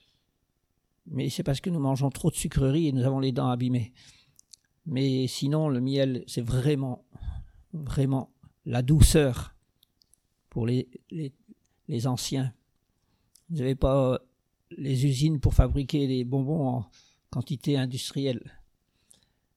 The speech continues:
Les commandements de Dieu sont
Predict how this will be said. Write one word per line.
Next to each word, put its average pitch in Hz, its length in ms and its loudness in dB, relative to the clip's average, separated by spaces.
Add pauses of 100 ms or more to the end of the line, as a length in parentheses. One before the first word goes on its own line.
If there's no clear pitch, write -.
(3750)
Les 147 180 0
commandements 151 520 2
de 139 120 0
Dieu 139 280 0
sont 160 420 -4